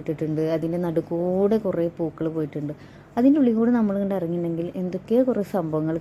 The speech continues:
കാണാനുണ്ട് ട്ടോ. എന്തൊക്കെയോ സംഭവങ്ങൾ, കുറേ പാലമുണ്ട്, സോറി, കുറേ പാലല്ല, ഒരു പാലമുണ്ട്. ആ പാലത്തിൻ്റെ മുകളിലൊക്കെ കുറേ പേര് ഫോട്ടോ എടുക്കുന്നുണ്ട് ട്ടോ. ഞങ്ങൾക്ക് എന്തോ ഈ ഒരു സ്പോട്ടിലൊന്നും ഫോട്ടോ എടുക്കാൻ തോന്നുന്നില്ല.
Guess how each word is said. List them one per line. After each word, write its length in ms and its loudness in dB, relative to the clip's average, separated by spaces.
കാണാനുണ്ട് 480 -2
ട്ടോ. 80 -8
എന്തൊക്കെയോ 500 -2
സംഭവങ്ങൾ, 480 0
കുറേ 160 0
പാലമുണ്ട്, 600 -2
സോറി, 220 -4
കുറേ 260 0
പാലല്ല, 260 0
ഒരു 200 2
പാലമുണ്ട്. 380 -4
ആ 120 0
പാലത്തിൻ്റെ 520 2
മുകളിലൊക്കെ 440 0
കുറേ 160 0
പേര് 220 2
ഫോട്ടോ 200 -4
എടുക്കുന്നുണ്ട് 340 -6
ട്ടോ. 60 -4
ഞങ്ങൾക്ക് 480 2
എന്തോ 200 2
ഈ 40 -2
ഒരു 140 -4
സ്പോട്ടിലൊന്നും 680 -2
ഫോട്ടോ 240 -4
എടുക്കാൻ 280 -4
തോന്നുന്നില്ല. 420 0